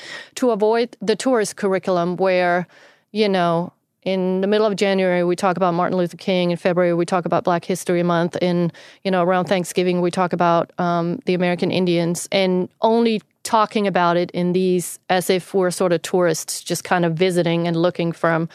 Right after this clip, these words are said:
uh, from afar, that, that it's something that is part of the curriculum throughout the year, um, that they're being exposed to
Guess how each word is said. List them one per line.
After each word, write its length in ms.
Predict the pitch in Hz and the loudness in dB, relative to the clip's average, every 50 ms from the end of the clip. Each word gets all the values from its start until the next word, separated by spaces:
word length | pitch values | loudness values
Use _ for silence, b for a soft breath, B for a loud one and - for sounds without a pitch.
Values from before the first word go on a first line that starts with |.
| B B B B B B B B | B B B B B B B B
uh, 300 | - 175 170 160 160 165 | -4 -2 0 0 0 -2
from 260 | 170 - - 190 180 | -2 0 0 0 0
afar, 500 | 175 165 - - 202 185 160 156 156 180 180 | 0 -2 0 0 2 2 4 2 0 0 0
that, 340 | - 196 175 165 - - B B B B B B B B B - | 0 0 2 2 0 -2 B B B B B B B B B -2
that 180 | 196 208 190 185 | 0 0 2 0
it's 160 | - - - | -2 -4 -6
something 600 | - - - 220 214 220 - - 202 190 185 180 | -8 -2 0 0 0 0 0 0 0 2 2 2
that 240 | 185 180 175 - - | 2 2 2 0 0
is 320 | - 180 185 180 170 - - | -2 0 0 0 -2 -4 -8
part 400 | - - - - 208 190 180 175 - | -14 -6 0 2 2 2 2 0 0
of 160 | 185 185 175 175 | -2 -2 0 -2
the 100 | 185 175 | -4 -4
curriculum 840 | - - 202 185 180 180 175 - 180 175 175 170 170 170 175 170 - _ _ _ _ _ _ _ | -2 -2 0 0 2 0 0 0 0 2 2 2 2 0 -2 -4 -6 _ _ _ _ _ _ _
throughout 560 | - - 208 220 233 226 196 202 214 - - | -12 -2 0 2 2 4 2 2 0 0 -2
the 80 | 190 | -2
year, 440 | 170 147 156 - - - - 175 - B B B B B B B _ | -2 -2 -2 -2 -2 -2 -4 -4 -6 B B B B B B B _
um, 280 | - 190 180 175 175 175 | -2 0 0 0 0 0
that 200 | 180 180 - - | 0 0 0 0
they're 180 | 196 185 180 | 0 0 0
being 340 | 175 185 190 185 180 175 165 - | 0 0 0 0 0 0 -2 -4
exposed 720 | - - - - - 202 190 185 185 185 180 - - - | -8 -12 -14 -2 0 2 2 4 2 0 -2 -4 -10 -10
to 520 | - - 196 190 185 175 180 180 180 175 | -4 -2 0 0 2 2 2 2 0 -2